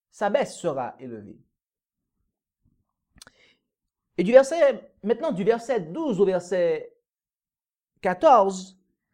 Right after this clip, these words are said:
nous voyons que cette invitation fut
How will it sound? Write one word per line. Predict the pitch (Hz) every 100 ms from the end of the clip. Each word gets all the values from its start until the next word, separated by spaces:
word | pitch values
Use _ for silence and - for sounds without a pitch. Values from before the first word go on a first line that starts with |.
| _ _ _ _ _ _ _ _ _ _ _ _ _ _ -
nous | 185 240
voyons | 285 330 294
que | 226 214
cette | 214 247
invitation | 254 294 302 254 302 311
fut | - - 220 214 -